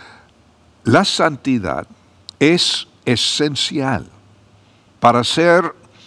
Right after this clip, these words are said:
la iglesia en un mundo de cambio. Ahora, no estamos leyendo algo secreto aquí en Nehemías capítulo ocho, simplemente estamos leyendo la historia y entonces tratando de hacer una fusión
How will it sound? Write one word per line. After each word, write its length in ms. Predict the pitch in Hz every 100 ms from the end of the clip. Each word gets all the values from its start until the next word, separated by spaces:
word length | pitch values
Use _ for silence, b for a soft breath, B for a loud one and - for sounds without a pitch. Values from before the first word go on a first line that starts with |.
| b b b _
la 220 | 113 131 -
iglesia 800 | 131 117 120 151 165 - 73 - - _ _ _ _ _ _
en 120 | - 135
un 140 | 147
mundo 320 | 147 151 147
de 120 | 139
cambio. 440 | 139 147 110 78 - _ _ _ b b b -
Ahora, 340 | 117 104 85 - _ _ _ _ _ _ _
no 220 | 110 117 165
estamos 640 | - 170 165 165 - - -
leyendo 760 | 110 123 113 139 151 147 147 -
algo 320 | 131 139 135
secreto 800 | - 117 - 156 156 - 151 127
aquí 420 | 107 131 139 127
en 160 | 113 107
Nehemías 420 | 110 120 120 -
capítulo 480 | - - 117 143 139
ocho, 320 | 117 110 -
simplemente 560 | 131 139 127 139 123 143
estamos 340 | 123 127 123
leyendo 420 | 120 104 113 135 139
la 140 | 123
historia 560 | 110 - 131 104 107 - B B B B -
y 140 | 131
entonces 520 | 123 110 160 147 143 -
tratando 880 | 120 117 143 147 151 160 156 147
de 280 | 110 113 117
hacer 400 | 110 117 - 139
una 240 | 147 143 131
fusión 800 | - 120 - - 156 120 98